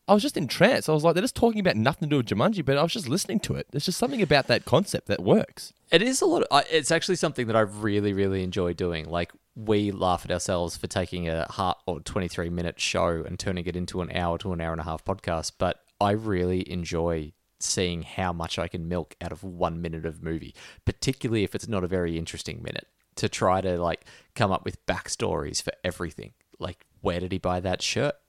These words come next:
Speaker 2: What, like, how much did it cost him? Did he buy it 'cause it was on sale, or did he buy it 'cause he thought it went with his pants? What stage of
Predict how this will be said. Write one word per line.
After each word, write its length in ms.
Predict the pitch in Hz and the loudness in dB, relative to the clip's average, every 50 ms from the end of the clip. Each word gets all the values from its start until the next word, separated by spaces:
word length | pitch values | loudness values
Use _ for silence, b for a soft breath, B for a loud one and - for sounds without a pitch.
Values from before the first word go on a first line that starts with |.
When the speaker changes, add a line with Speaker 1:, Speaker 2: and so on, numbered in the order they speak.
| _ | _
Speaker 2:
What, 440 | - 107 104 95 90 - - - 110 | -4 0 2 2 2 0 -2 -2 -2
like, 200 | 104 87 85 - | 0 0 0 -2
how 160 | - 110 107 | -2 -2 0
much 180 | 104 95 - - | 0 -2 -2 -2
did 160 | 110 104 98 | -2 -4 -2
it 40 | 101 | -2
cost 220 | - 127 135 - | -2 -2 -2 -2
him? 60 | - 87 - | -6 -8 -6
Did 100 | 90 87 | -6 -6
he 60 | 90 | 0
buy 240 | - 95 95 95 - | 4 4 4 4 4
it 40 | - | 2
'cause 120 | - 95 | -2 -2
it 80 | 101 - | -2 -2
was 80 | - | -2
on 140 | 98 98 90 | -2 -2 0
sale, 300 | - - 90 85 113 147 156 | 0 0 0 2 2 0 0
or 40 | - | -2
did 120 | 95 85 | -4 -4
he 60 | 87 87 | -4 0
buy 220 | - 82 85 87 | 4 4 4 4
it 60 | - - | 4 0
'cause 100 | - 90 | -4 -8
he 60 | 87 | -4
thought 200 | - - 95 90 | -2 0 0 0
it 80 | - - | 0 0
went 200 | 107 101 - - | -2 -4 -4 -4
with 100 | 98 - | -6 -6
his 100 | 95 87 | -6 -2
pants? 420 | - 120 135 135 - - - - B B B B B B B - - _ _ | 0 0 0 0 -2 -4 -6 -6 B B B B B B B -20 -20 _ _
What 480 | - 123 120 120 135 143 - - - | -8 0 8 10 10 10 10 6 0
stage 560 | - - - - 123 113 117 113 110 107 - - - | -6 -2 2 4 6 6 6 6 4 2 0 -2 2
of 360 | - 110 107 104 98 92 - | 6 8 8 8 6 4 0